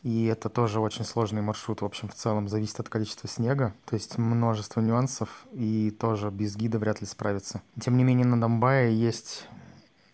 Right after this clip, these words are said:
какие-то поля для катания, которые просматриваются с подъёмников,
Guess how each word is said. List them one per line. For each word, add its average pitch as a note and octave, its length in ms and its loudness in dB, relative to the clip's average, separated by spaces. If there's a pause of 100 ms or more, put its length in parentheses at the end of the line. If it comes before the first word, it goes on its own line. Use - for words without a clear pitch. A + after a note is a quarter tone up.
(140)
какие-то - 400 -4
поля A2+ 400 4
для G2+ 180 -2
катания, B2 380 0
которые G#2+ 300 -2
просматриваются G#2+ 640 -2
с - 60 -8
подъёмников, A#2 680 -2